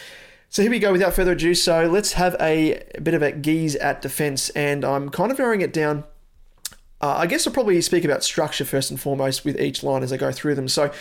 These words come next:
previously, I think I have sort of started with at least two primo defenders, genuine primo defenders here I'm talking about.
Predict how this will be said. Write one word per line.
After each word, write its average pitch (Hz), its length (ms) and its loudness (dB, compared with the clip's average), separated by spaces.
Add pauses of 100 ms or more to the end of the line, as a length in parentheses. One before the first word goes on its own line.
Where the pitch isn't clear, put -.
(440)
previously, 240 460 0
I 185 80 0
think 202 180 -2
I 175 60 0
have 156 480 0
sort 156 160 0
of 139 40 -4
started 147 340 2
with 139 220 0
at - 160 -4
least 175 300 0
two 156 400 2
primo 143 420 0
defenders, 160 480 -2
genuine 156 440 -2
primo 139 260 -2
defenders 131 480 -4
here 139 160 -2
I'm 139 80 -2
talking 147 340 -4
about. 147 320 0